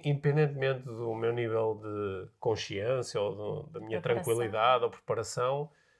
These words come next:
Speaker 1: todos os anos têm momentos com os quais eu tenho muita dificuldade em lidar,
Speaker 2: Uhum.
Speaker 1: não é? E quando eu, é claro que nós podemos ter este pensamento, "Ah, pá, era muito mais fácil se isto não tivesse acontecido."
Speaker 2: Yeah.
Speaker 1: Só que, como nós não temos controle sobre todas as coisas que nos acontecem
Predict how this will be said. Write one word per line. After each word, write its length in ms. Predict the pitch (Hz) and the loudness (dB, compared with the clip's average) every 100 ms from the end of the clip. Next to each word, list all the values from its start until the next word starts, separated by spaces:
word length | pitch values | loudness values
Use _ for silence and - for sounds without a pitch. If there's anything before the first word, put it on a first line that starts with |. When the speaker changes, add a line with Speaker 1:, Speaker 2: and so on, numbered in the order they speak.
| _ _ | _ _
Speaker 1:
todos 260 | 170 185 165 | 4 6 6
os 240 | 151 139 | 4 4
anos 280 | 151 170 160 | 4 2 0
têm 200 | - 160 | 0 2
momentos 600 | 156 156 151 165 165 - _ _ | 2 2 0 0 -4 -10 _ _
com 120 | - | 0
os 100 | 160 | 0
quais 240 | - 160 | 0 0
eu 80 | 160 | 0
tenho 160 | 156 156 | 0 2
muita 220 | 156 156 | 2 0
dificuldade 480 | 147 156 151 147 147 | -4 -6 -4 -2 0
em 100 | 147 | 0
lidar, 380 | 151 156 113 - | 0 -2 -4 -6
Speaker 2:
Uhum. 160 | 214 208 | -8 -8
Speaker 1:
não 120 | 208 | -10
é? 40 | - - _ _ _ _ _ _ _ - | -12 -14 _ _ _ _ _ _ _ -10
E 60 | |
quando 300 | 139 156 151 | 2 4 6
eu, 280 | 156 147 147 - _ | 4 2 -2 -12 _
é 80 | - - | -12 -12
claro 220 | - 135 131 | -2 0 0
que 60 | |
nós 160 | 139 131 | -2 -2
podemos 240 | - 131 - | -2 -4 -2
ter 140 | 143 | -4
este 160 | 127 - | -4 -4
pensamento, 440 | 123 - 117 117 | -6 -4 -4 -4
"Ah, 120 | 117 | -6
pá, 220 | 110 113 - | -4 -6 -4
era 200 | 135 120 | 0 2
muito 320 | 135 135 135 | 2 0 2
mais 180 | 131 123 | 0 2
fácil 380 | - 127 - | 2 2 2
se 160 | 127 - | -4 -4
isto 180 | 123 131 | -4 -4
não 80 | 120 | -4
tivesse 300 | 131 117 151 | -6 -8 -8
acontecido." 520 | 123 120 - 107 - | -8 -8 -10 -12 -10
Speaker 2:
Yeah. 220 | 220 214 _ _ _ _ _ _ _ _ _ _ | -10 -12 _ _ _ _ _ _ _ _ _ _
Speaker 1:
Só 320 | - - 160 | -6 4 6
que, 360 | 156 156 120 117 | 6 4 2 0
como 220 | - 139 | -2 2
nós 180 | 139 135 | 4 6
não 120 | 139 | 4
temos 240 | 131 131 - | 2 0 0
controle 460 | 131 120 120 113 | 0 2 2 2
sobre 420 | 107 - 120 107 107 | -2 0 0 0 0
todas 260 | 127 113 | 0 2
as 120 | 113 | 0
coisas 260 | - 117 107 | -2 -4 -4
que 80 | - | -6
nos 160 | 117 | -4
acontecem 800 | 110 107 110 104 101 - 110 120 | -2 -2 -2 -2 -4 -4 -8 -8